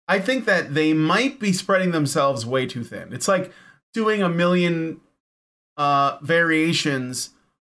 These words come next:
on one product. And I, I don't think that that's wise, but I think that's what's happening. And, um, in a,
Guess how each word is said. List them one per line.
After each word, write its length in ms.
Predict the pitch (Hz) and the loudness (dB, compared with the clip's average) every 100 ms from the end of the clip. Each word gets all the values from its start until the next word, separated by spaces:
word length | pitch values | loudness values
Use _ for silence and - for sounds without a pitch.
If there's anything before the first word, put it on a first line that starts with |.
| - | -2
on 340 | 143 135 127 120 | 0 2 0 0
one 580 | 151 160 160 156 151 - _ _ _ _ _ _ _ _ - | 2 2 2 0 0 -6 _ _ _ _ _ _ _ _ -4
product. 560 | 160 160 127 104 - | 0 2 2 -2 -6
And 120 | - 143 | -2 0
I, 240 | 147 147 | 2 2
I 20 | |
don't 240 | 160 165 175 | 0 -2 -2
think 180 | 170 | -2
that 120 | 147 147 | 0 0
that's 240 | 143 - | 0 -2
wise, 560 | 120 120 131 131 131 123 | -2 2 2 2 0 0
but 140 | 135 | 0
I 60 | 131 | 0
think 180 | 156 135 | 0 -2
that's 200 | 123 - | -4 -6
what's 180 | 120 | -6
happening. 640 | 143 180 190 117 95 95 127 _ _ _ _ _ _ _ _ _ _ - | 0 0 0 -6 -10 -14 -20 _ _ _ _ _ _ _ _ _ _ -2
And, 400 | 139 135 135 135 - | 0 2 2 0 -2
um, 420 | 139 131 127 127 | 0 0 0 -4
in 140 | 143 139 | -2 0
a, 280 | 131 120 | 0 -2